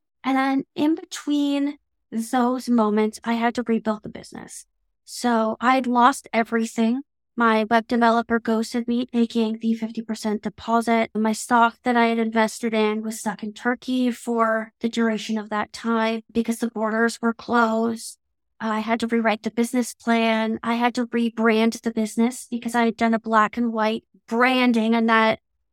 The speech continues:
I found out very quickly was no longer an acceptable way of moving forward because it didn't meet our mission statement anymore. And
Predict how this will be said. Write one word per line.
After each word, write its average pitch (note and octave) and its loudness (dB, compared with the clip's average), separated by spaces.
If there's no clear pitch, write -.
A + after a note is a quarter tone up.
I A3+ 0
found A3+ 0
out A3 -2
very A3+ 2
quickly A3+ -4
was A3 -2
no A3+ 2
longer A3 -4
an A3 -4
acceptable G#3+ -8
way G#3 0
of G3+ -4
moving G#3 -2
forward D4 2
because B3 -6
it B3 0
didn't A#3 0
meet A#3+ 2
our A3 2
mission G#3+ 0
statement G#3+ -6
anymore. G#3+ -4
And A#3+ 2